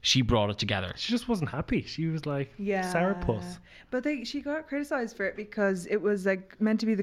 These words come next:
Speaker 3: Queen in the seventies, but it was, the Queen in the seventies wasn't old.
Speaker 2: Yeah.
Speaker 3: She was
Speaker 1: Yeah.
Speaker 3: a young-ish woman. So she got criticized for not really probably pulling the brief together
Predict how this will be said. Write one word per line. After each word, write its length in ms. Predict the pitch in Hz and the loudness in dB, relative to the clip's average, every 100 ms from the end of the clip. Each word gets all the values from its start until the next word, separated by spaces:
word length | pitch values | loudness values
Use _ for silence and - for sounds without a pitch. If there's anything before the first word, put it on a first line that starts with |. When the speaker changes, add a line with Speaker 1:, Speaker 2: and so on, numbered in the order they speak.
| 202 | 2
Speaker 3:
Queen 180 | 226 226 | 4 6
in 100 | 220 | 6
the 80 | 196 - | 4 4
seventies, 580 | 185 202 190 185 175 170 | 4 4 4 2 0 -4
but 460 | - 190 180 175 - - | 0 2 2 0 -4 -2
it 160 | 196 | 0
was, 220 | 190 180 - | 2 0 -2
the 100 | 190 | -6
Queen 220 | 202 220 208 | 2 4 6
in 60 | |
the 60 | 202 | 4
seventies 420 | 202 190 190 180 | 4 2 2 2
wasn't 520 | 180 185 180 190 175 - | 2 2 2 2 0 0
old. 520 | 185 185 180 151 185 - - | 4 6 4 2 -4 -2 2
Speaker 2:
Yeah. 220 | 135 156 | 4 4
Speaker 3:
She 60 | |
was 280 | 180 180 170 | 4 2 4
Speaker 1:
Yeah. 260 | - 113 139 | 4 4 4
Speaker 3:
a 40 | |
young-ish 560 | 196 196 185 180 185 - | 4 4 2 0 0 0
woman. 340 | 190 202 247 - - - | 2 4 2 0 -14 -8
So 360 | - 196 180 165 - - - - | 2 4 4 0 -8 -20 -20 -10
she 120 | - | 2
got 160 | 214 208 | 2 4
criticized 500 | 233 226 220 202 - | 2 4 4 2 2
for 100 | 196 | 2
not 220 | 196 - | 2 2
really 540 | 190 185 185 180 180 - - - - - - - 196 202 | 2 2 2 2 0 -4 -16 -20 -20 -20 -20 -6 -4 -2
probably 420 | 202 196 185 190 185 - 185 - | 0 0 2 0 -2 -8 -12 -2
pulling 280 | 202 185 185 | 0 4 2
the 60 | |
brief 360 | 170 190 180 - | 4 2 2 0
together 600 | 185 180 175 175 170 | 2 4 4 4 2